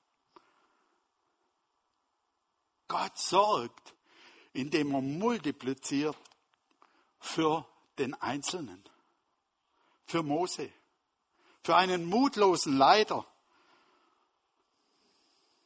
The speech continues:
Die Frage ist, wie leben wir in diesem Zwischenland, in dem wir wirklich im Moment sind,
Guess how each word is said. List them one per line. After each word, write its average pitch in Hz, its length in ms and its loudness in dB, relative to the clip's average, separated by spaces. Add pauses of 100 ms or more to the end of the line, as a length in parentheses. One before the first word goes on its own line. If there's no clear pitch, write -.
(1400)
Die 131 100 -4
Frage 165 400 4
ist, 202 300 -4
wie 208 140 0
leben 202 380 4
wir 151 240 2
in 131 120 -4
diesem 139 360 -6
Zwischenland, 185 640 -8
in 143 120 -4
dem 135 200 -2
wir 120 180 -2
wirklich 185 400 -4
im 135 100 -4
Moment 127 460 -6
sind, 175 420 -8